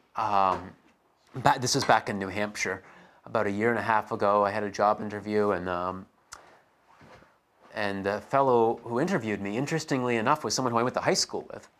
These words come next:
Who knew? And as he was walking, he was walking in front of me, and I noticed, behold, the back of his head is balding. And it's like, "Whoa. Anthony, what happened?"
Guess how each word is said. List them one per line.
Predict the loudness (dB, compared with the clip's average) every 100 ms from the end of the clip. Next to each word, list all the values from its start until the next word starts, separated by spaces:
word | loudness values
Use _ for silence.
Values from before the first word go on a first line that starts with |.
| _ _ _ _ -20 -18 -18 -14 -2
Who | 2
knew? | 2 2 -4 _ _ _ _ -20 _
And | -2 2 2 0 -2 -6 -16 _ 2
as | 4 6 4 2 2 0 -6 -20 -8 2
he | 4
was | 4 4
walking, | 6 6 4 -6 -6 -10 -16 _
he | -2
was | 2
walking | 2 0
in | -2
front | 0 0
of |
me, | -2
and | -2
I | -2 -2
noticed, | 0 0 0 -4
behold, | 0 4 4 2 -6 -16 _ -8
the | 2
back | 2 2 -2
of |
his | -4 -4
head | 0 0 0 -6 -16 _ -8
is | -8 -2
balding. | 0 0 0 -6 -16 -18
And | -16 -16 -18 -20 -20 -20 -20 -18 -12 -10
it's | -10
like, | -12 -2
"Whoa. | 2 4 2 -4 -8 _ _ _ _ _ _ -20 -18 -18 -18 -20 -20 -20 -20 -20 _ _ _ -20 _ _ _ _ _ _
Anthony, | 0 2 2 -2 0
what | 0
happened?" | 2 0 -2